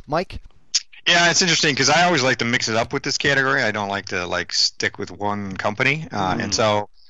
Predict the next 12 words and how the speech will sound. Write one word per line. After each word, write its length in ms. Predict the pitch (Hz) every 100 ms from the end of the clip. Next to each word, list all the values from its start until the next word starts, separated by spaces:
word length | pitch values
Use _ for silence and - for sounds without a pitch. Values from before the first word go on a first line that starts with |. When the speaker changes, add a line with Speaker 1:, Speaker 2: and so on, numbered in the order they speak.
| -
Speaker 2:
uh, 240 | - 98 92
White 220 | 110 127
Walker 340 | 107 110 110 95
won 200 | 98 95
it 100 | -
for 140 | 98
me. 380 | 95 92 92 90
Or 240 | 131 139
no, 180 | 156 135
Speaker 1:
Ah. 40 | 127
Speaker 2:
White 140 | 151
Walker, 220 | 143 139